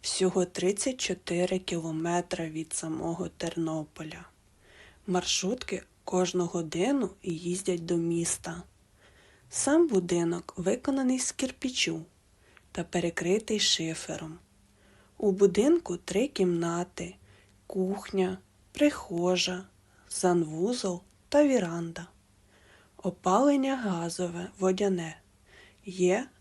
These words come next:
дров'яний котел. Всередині ванна, бойлер, вода, світло та газ. Весь будинок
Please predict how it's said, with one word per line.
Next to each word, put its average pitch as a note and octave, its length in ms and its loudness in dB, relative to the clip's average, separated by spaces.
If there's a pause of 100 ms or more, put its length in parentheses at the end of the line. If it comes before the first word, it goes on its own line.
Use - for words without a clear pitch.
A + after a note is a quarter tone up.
дров'яний F3 640 0
котел. F3 600 -4 (680)
Всередині A3 760 4
ванна, F#3 680 2 (260)
бойлер, G3 760 2 (480)
вода, F#3 640 2 (360)
світло F#3+ 840 -2 (220)
та C#4+ 140 4
газ. E3 500 -6 (960)
Весь F#3 300 4
будинок F3+ 760 0